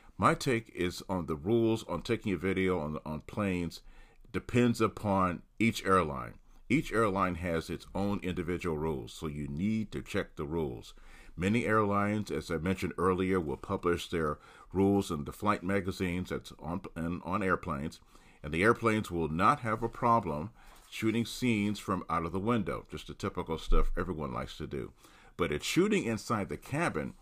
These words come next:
where other passengers and the flight attendants not normally work, that's where you can run into trouble.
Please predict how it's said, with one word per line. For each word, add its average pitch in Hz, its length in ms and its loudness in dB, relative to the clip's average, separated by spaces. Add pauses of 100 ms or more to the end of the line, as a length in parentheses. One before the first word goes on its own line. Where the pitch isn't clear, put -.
(180)
where 87 180 -2
other 87 200 -2
passengers 110 680 -2
and 82 140 -4
the 76 60 -4
flight 151 420 -4
attendants 82 760 -6 (280)
not 67 320 -10
normally 78 380 -2
work, 127 380 2 (420)
that's 107 340 -2
where 104 140 4
you 92 160 2
can 85 180 0
run 80 200 0
into 69 120 -6
trouble. 65 440 -6